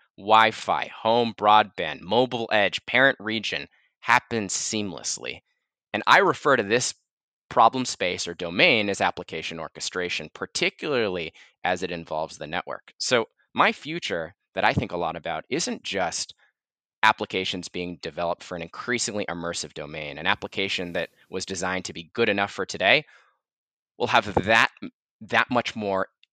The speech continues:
rich assets that are embedded within that virtual space in which you're interacting as one such example.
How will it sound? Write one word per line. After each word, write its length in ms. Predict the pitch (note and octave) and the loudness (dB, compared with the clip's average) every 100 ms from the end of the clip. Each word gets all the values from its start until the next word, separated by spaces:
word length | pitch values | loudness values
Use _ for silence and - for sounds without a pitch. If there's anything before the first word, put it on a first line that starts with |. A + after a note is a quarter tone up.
| _ | _
rich 460 | F#2 A2 B2 - - | -2 0 0 -2 -2
assets 480 | - G2 - F2 - | -2 -2 -2 -6 -8
that 140 | - F2 | -6 -4
are 60 | - | -4
embedded 520 | G#2 F2+ G2 G2+ F#2 | -6 -4 0 0 0
within 320 | F2 F2 F#2 | -4 -8 -6
that 180 | F#2 F2 | -4 -6
virtual 400 | F2+ F2+ - E2+ | -6 -8 -8 -8
space 380 | - - F2+ - | -8 -6 -6 -6
in 60 | F2 | -10
which 160 | D#2+ | -10
you're 80 | - | -10
interacting 580 | E2+ D#2+ E2 E2+ - C#2+ | -8 -6 -6 -6 -8 -10
as 140 | D#2+ | -8
one 120 | E2 | -8
such 220 | D#2+ D#2 - | -8 -8 -8
example. 560 | - E2+ F#2 - G1+ | -6 -4 -4 -6 -14